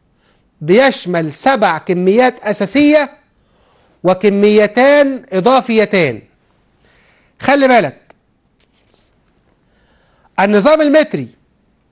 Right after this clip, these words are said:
أو الدولي أو العالمي يشمل سبع كميات وسبع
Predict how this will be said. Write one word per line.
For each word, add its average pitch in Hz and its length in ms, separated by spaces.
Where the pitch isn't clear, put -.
أو 202 160
الدولي 175 640
أو 175 140
العالمي 254 640
يشمل 269 960
سبع 233 580
كميات 226 840
وسبع 185 760